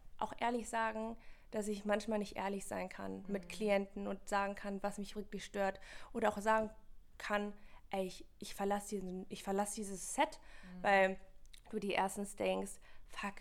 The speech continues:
Speaker 1: ähm, du willst ja nicht, dass das irgendwie, ähm, rumgeht, dass du,
Speaker 2: Mhm.
Speaker 1: dass du so unprofessionell
Speaker 2: Mhm.
Speaker 1: wirst.“ So, dann, dann sag lieber gar nichts und mach, zieh diesen Job durch, aber hinterher hast du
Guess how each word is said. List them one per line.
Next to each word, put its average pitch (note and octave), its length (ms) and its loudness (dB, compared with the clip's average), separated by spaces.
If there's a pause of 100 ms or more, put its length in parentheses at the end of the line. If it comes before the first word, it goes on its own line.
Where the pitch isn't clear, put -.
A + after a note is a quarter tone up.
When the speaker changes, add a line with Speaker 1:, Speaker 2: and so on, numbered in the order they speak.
(360)
Speaker 1:
ähm, F#3 180 -4
du F3+ 160 -4
willst F#3+ 300 0
ja F#3+ 220 4
nicht, G3 200 0
dass G3 120 -4
das F#3+ 160 -6
irgendwie, F#3 380 -2 (380)
ähm, F#3+ 440 6
rumgeht, A3+ 500 4
dass F#3+ 180 2
du, F#3+ 80 -4
Speaker 2:
Mhm. F#3 140 -2
Speaker 1:
dass G3 200 0
du G3 100 -2
so F3+ 120 -4
unprofessionell A3+ 1040 4
Speaker 2:
Mhm. F3+ 340 -12
Speaker 1:
wirst.“ G#3 400 2 (280)
So, G3+ 160 2
dann, F#3+ 360 2
dann G3 220 2 (140)
sag A#3 260 2
lieber G3+ 260 0
gar F#3 360 -2
nichts F#4 420 0
und G#3 320 -4 (120)
mach, G#3 240 -2
zieh - 160 -6
diesen F#3+ 260 -4
Job F#3+ 320 -2
durch, C#4 420 0
aber G3+ 160 0
hinterher A3 400 0
hast G#3 220 -6
du G#3+ 140 -2